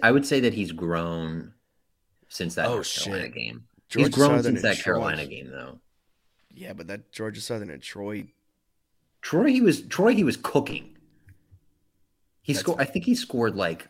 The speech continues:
Speaker 1: all of our overtime points or something in the win. It was something stupid where it's like, "Oh, he just figured it out," and he had the brick three that went in. So, like, when he's cooking like that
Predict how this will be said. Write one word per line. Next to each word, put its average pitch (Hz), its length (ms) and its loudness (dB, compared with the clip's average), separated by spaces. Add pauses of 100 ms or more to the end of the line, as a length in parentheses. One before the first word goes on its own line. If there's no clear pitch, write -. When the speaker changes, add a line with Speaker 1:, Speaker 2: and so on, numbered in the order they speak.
Speaker 1:
all 101 240 2
of 90 80 -2
our 92 140 2
overtime 95 500 -4
points 117 320 -4
or 117 40 -10
something 127 320 -10
in 127 80 -8
the 127 100 -8
win. 131 260 -8 (260)
It 180 100 -2 (260)
was 123 120 -2
something 165 320 6
stupid 113 480 0
where 80 160 -2
it's 80 100 -4
like, 87 160 -2
"Oh, 95 120 2
he 82 60 -2
just - 180 -10
figured 92 320 -4
it 87 100 0
out," 87 340 -2
and 87 160 -12
he 87 60 -4
had 87 120 -4
the 80 60 -6
brick 87 320 -6
three 82 320 -8
that 92 100 -6
went 95 160 -6
in. 101 180 -8 (600)
So, 139 120 -6
like, 127 140 -4
when 127 80 0
he's 185 280 0
cooking - 440 -2
like 85 260 -8
that 65 340 -12